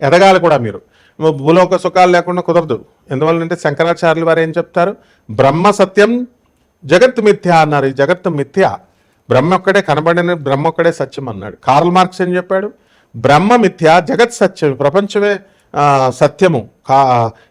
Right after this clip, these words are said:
ఈ కనిపించినటువంటి బ్రహ్మ మిథ్య అన్నాడు. జగ-, జగద్గురువులైనటువంటి ప్రభాత రంజన్ సర్కార్ ఆనందమూర్తులు గారు ఏమన్నారు? "జగత్ సత్యం, బ్ర-, బ్రహ్మ సత్యం, జగదభి సత్యం" అన్నారు. ఈక్వల్ ఇంపార్టెన్స్ ఇవ్వాలి.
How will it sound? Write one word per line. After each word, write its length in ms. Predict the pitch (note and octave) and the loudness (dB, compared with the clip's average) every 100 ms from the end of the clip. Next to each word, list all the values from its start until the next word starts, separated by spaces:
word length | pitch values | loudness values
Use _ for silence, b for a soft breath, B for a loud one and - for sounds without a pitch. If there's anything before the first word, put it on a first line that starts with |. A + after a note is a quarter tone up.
| C3 | -6
ఈ 180 | B2 A#2+ | -6 -4
కనిపించినటువంటి 920 | C3+ D3 E3 E3 E3 D3+ D3 C#3+ C#3 | -2 -2 -4 -4 -6 -6 -6 -6 -6
బ్రహ్మ 400 | A#2+ A#2+ C#3+ C3+ | -4 -4 -2 -2
మిథ్య 400 | A#2+ B2 B2 D#3+ | -2 -6 -6 -4
అన్నాడు. 440 | C#3 G#2+ F#2 F2+ - _ _ _ _ - | -4 -6 -12 -16 -20 _ _ _ _ -10
జగ-, 280 | G#2 A#2+ C#3+ | -2 0 0
జగద్గురువులైనటువంటి 920 | G#2+ B2+ D3+ F3 F#3+ G3+ G3 F3 E3 | 0 0 0 2 4 4 2 -2 -8
ప్రభాత 380 | C#3 B2+ D#3+ F3 | -6 0 0 2
రంజన్ 240 | E3+ D#3 | -2 -2
సర్కార్ 340 | C#3+ D3 D3 C#3 | -4 -4 -2 0
ఆనందమూర్తులు 560 | C3 D3+ D3+ D3 C#3+ | -2 -4 -4 -6 -6
గారు 180 | C3+ C3 | -4 -2
ఏమన్నారు? 460 | B2+ B2+ C3+ E3+ A#3+ b b b | -2 -4 -6 -8 -10 b b b
"జగత్ 420 | A2 B2+ F#3 F#3 | 0 2 2 -4
సత్యం, 600 | E3+ D3 - C3 B2+ E3 - _ _ B2 | -6 -6 -2 -4 -4 -8 -16 _ _ -12
బ్ర-, 200 | G#2 A#2 | -6 -6
బ్రహ్మ 360 | G2 A2 C3+ | -4 -6 -4
సత్యం, 420 | F3+ C3+ - D3 B2+ | -4 -4 -6 -6 -4
జగదభి 420 | A2+ C#3 F#3+ A3+ | -2 2 2 0
సత్యం" 380 | G3+ F#3+ C#3+ A#2+ | -4 -4 -4 -4
అన్నారు. 320 | A#2 G#2+ - b b - | -6 -10 -16 b b -10
ఈక్వల్ 400 | C3+ - F3 F3 | -8 -2 0 0
ఇంపార్టెన్స్ 580 | D#3 D#3 D#3 D#3+ D3 C#3 | 0 -2 -2 -4 -8 -10
ఇవ్వాలి. 380 | A2+ A2+ F#2+ | -6 -6 -6